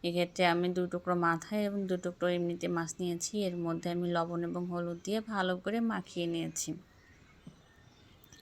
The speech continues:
মাছটা ভালো করে মাখানো হয়ে, আহ, গেলে এবার আমি কড়াইয়ে তেল দিয়ে দিয়েছি। তেলটা গরম হয়ে গেলে আমি মাছগুলো, আহ, দিয়ে দিব ভাজার জন্য।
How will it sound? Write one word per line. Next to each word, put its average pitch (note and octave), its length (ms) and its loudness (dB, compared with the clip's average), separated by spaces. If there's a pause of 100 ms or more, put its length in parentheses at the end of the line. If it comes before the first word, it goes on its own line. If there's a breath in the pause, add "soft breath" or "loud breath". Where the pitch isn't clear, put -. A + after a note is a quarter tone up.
(640 loud breath)
মাছটা G3+ 320 2
ভালো F3+ 240 8
করে F#3 200 4
মাখানো F#3 520 2
হয়ে, F3+ 360 2 (440 loud breath)
আহ, F3+ 320 6
গেলে F#3+ 400 4
এবার F3 220 0
আমি F3+ 260 0
কড়াইয়ে F3 440 4
তেল E3+ 260 2
দিয়ে F3 180 2
দিয়েছি। F3 640 -2
তেলটা F3+ 380 -2
গরম F3 360 2
হয়ে F#3 340 -2
গেলে F#3 320 -2
আমি B3+ 340 0
মাছগুলো, F3+ 680 0 (680 loud breath)
আহ, F#3+ 140 6
দিয়ে F#3 220 6
দিব E3 380 -4 (440)
ভাজার E3+ 400 2
জন্য। E3 460 0